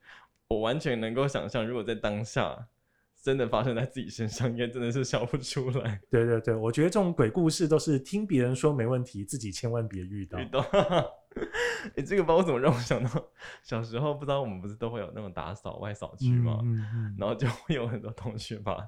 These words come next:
Speaker 1: 这个落叶全部扫到水沟里面去。
Speaker 2: 嗯。
Speaker 1: 然后说：“诶，打扫完了，好干净哦。”但其实就是眼不见为净而已。
Speaker 2: 对，对，对，那个也是蛮可怕的状况。
Speaker 1: <laughs> OK。
Speaker 2: 就希望不要下大雨。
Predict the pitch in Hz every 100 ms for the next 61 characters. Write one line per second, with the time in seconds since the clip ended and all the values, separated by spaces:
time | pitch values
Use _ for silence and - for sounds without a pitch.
0 | - _ - - - 110 117 120 113 123
1 | 123 - _ - - 135 123 135 143 117
2 | 113 123 170 - 139 139 135 160 160 135
3 | 117 127 135 - 147 131 - _ _ 120
4 | 131 139 135 135 131 131 127 120 139 127
5 | 139 131 113 78 - 95 78 92 95 87
6 | 92 104 120 101 - - - 233 196 -
7 | 139 131 127 127 127 127 98 85 104 127
8 | 117 78 95 - 110 85 87 98 139 110
9 | - _ _ - 110 101 101 101 101 117
10 | 139 113 104 135 117 117 107 - 113 110
11 | 90 98 87 - 92 _ - 113 143 156
12 | 175 139 117 117 117 117 107 110 120 104
13 | 107 95 85